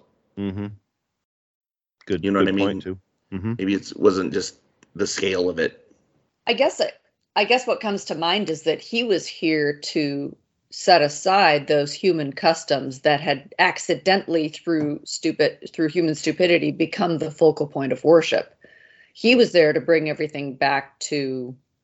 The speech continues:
Speaker 3: worshiping God in truth. It actually, and when, when we're reading, when we're going through John four today, it actually talks, it's called out specifically.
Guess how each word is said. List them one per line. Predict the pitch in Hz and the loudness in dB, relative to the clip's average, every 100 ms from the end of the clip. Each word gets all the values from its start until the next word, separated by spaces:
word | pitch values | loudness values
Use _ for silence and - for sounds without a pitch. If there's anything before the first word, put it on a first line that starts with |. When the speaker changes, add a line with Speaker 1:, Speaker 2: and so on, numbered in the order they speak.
| _ _ _ _ - | _ _ _ _ -6
Speaker 3:
worshiping | 139 147 - 147 135 | -2 -2 -4 -4 -4
God | 127 147 139 135 - | 0 2 2 -2 -6
in | 143 147 | -6 -6
truth. | - - 254 170 | -10 4 4 6
It | 156 | 4
actually, | 156 - 147 - | 2 2 -4 -2
and | 143 131 | -4 0
when, | 143 123 - | -2 -2 -6
when | 160 143 | -6 -4
we're | 131 | -2
reading, | 143 156 - | 0 -2 -2
when | 165 160 | -6 -4
we're | - | 2
going | 180 160 | 2 2
through | 165 | 0
John | 170 135 123 - - _ | 4 2 0 -10 -20 _
four | 240 226 | 8 8
today, | - 170 147 143 | 6 0 2 2
it | 156 | 0
actually | 143 - - | -2 -4 -10
talks, | - 160 175 | -2 -2 -2
it's | - - - - - - - | -10 -12 -14 -14 -18 -18 -6
called | - 170 151 | 2 4 6
out | 147 - | 4 2
specifically. | 143 131 160 147 - 127 120 | -10 -2 -2 -2 -6 -8 -8